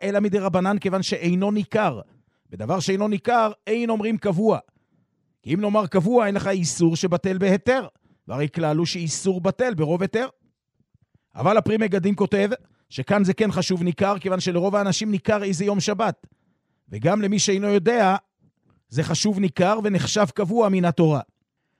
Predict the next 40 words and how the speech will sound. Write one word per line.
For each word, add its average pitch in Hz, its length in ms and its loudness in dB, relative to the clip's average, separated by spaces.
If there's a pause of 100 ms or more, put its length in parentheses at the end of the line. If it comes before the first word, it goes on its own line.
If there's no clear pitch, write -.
(120)
ועוד 196 200 4
מתרץ 208 340 0
הפרי 202 200 2
מגדים 190 340 0
על 196 80 0
קושיית 190 380 -2
המגן 190 300 0
אברהם, 180 320 0
על 175 80 -2
פי - 120 -4
מה 202 60 0
שכותבים 190 400 -2
התוספות 190 400 -2
במסכת 170 400 -2
זבחים 175 320 -4
בדף 180 260 -2
ע' 180 60 0
עמוד 196 440 -2
ב', 196 80 0 (300)
דיבור 165 220 0
המתחיל 190 340 -2
אפילו. 196 380 -2 (1040)
אין 220 180 0
הולכים 220 300 0
אחר 208 180 0
הרוב 202 380 0
במקום 196 360 0
שהוא 208 200 -4
ודאי 196 280 0
שקר, 156 520 -2 (540)
כגון 151 260 0
שנתערב 202 460 0
רוצח 196 340 -2
שלא 196 260 -2
נגמר 190 280 0
דינו 180 260 0
עם 202 120 -2
אחרים 180 280 -2
שנגמר 196 400 -2
דינן, 202 360 -2